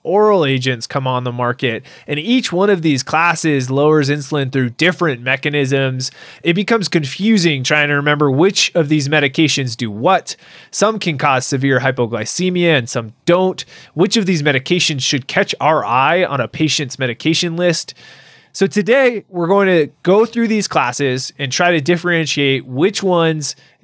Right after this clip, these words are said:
we need to worry about. And at the end, we'll talk about a really good tip to keep all of these straight on your next shift.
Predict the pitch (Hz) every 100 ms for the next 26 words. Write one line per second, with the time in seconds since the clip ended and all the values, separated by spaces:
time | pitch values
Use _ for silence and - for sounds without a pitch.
0 | 139 135 - 139 139 185 190 180 175 156
1 | 139 127 139 - _ _ _ _ _ _
2 | _ _ _ _ 175 180 175 160 208 202
3 | 160 147 151 156 180 165 165 156 147 120
4 | 135 175 240 220 180 160 - 170 - 143
5 | 135 160 131 151 165 180 156 156 - 147
6 | 143 135 135 127 127 123 - - 107 -
7 | -